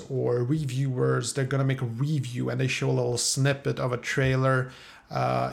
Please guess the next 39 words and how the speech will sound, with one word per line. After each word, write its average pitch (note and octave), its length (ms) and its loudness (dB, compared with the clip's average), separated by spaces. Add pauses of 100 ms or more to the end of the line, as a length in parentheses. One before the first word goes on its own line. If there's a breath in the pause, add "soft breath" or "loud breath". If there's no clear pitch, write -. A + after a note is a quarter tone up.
usually A3+ 540 0
they F#3 380 0
will G3 340 -2
contact F#3 960 -2
Sony C3+ 600 2
or C3 200 2
other C3+ 300 -2
companies. C3 540 -2
I D3+ 60 2
use, D3 500 -2 (220)
I D3 320 -8
use D3 260 2
Sony E3 280 4
here C3 180 2
as B2 140 0
an B2+ 80 -2
example, B2+ 420 -2
but A#2+ 160 -2
they're B2+ 160 2
obviously B2 380 -2
not B2 180 -4
the B2+ 100 -2
only B2 400 -4 (480 loud breath)
company B2+ 420 0
that B2 180 0
you C3 60 2
have B2 160 0
to B2 120 2
ask A#2+ 160 0
permission C3+ 440 2
from. B2+ 260 -4 (400 loud breath)
But D3 240 -2
usually F#3 720 -2
they D3 100 0
get E3 540 -4
permission C#3 680 0
to - 100 -6
use B2 340 -4
clips - 680 -4